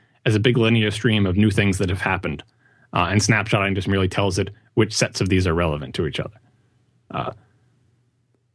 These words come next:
so w-, this is one of the reasons people were excited about Z F S.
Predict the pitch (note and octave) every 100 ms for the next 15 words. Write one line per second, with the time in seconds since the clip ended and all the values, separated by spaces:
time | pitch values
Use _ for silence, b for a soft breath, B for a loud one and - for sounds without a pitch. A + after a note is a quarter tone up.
0 | _ _ _ _ _ _ _ _ - B2+
1 | A#2 - - B2+ - _ - - D#3+ E3+
2 | D3+ C#3+ C3+ C3 A2+ B2 A2 G2 F2+ F2+
3 | E2+ F2 E2 E2 E2 C#2+ - - -